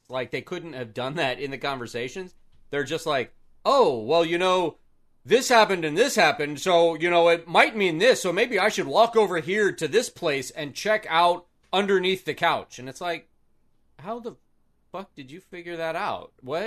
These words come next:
are you talking about?" Um, but for me, the biggest <laughs> thing about this movie was that th-, there's literally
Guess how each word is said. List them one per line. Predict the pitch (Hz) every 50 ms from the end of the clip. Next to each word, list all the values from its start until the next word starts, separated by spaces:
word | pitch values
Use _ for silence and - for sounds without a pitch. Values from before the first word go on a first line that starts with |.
| 233 233 233 226 214
are | 226 214
you | 208 208 202
talking | - 196 220 269 247 - 180 127
about?" | 107 98 101 95 87 82 - _ _ _ _ _ _ _ _ _ _ _ _ _ _ _ _ _ _ _ _ _ _ _ -
Um, | - 151 151 151 151 151 147 147 151 - _ _ _ _ _ _ _ _ _ _ _ _ _ _ -
but | 147 196 202 -
for | - 190 190
me, | 180 190 240 302 302 233
the | 160 165
biggest | 160 - 190 196 240 - - - -
<laughs> |
thing | 254 190 202 190
about | 185 170 175 190 165
this | 170 156 139
movie | 143 180 240 269 302
was | 202 185 180 156
that | 165 185 - -
th-, | - 220 202 - -
there's | 170 208 233 208 233
literally | 269 294 294 311 415 370 349 359 359 320 254 208 180 175 170 170 185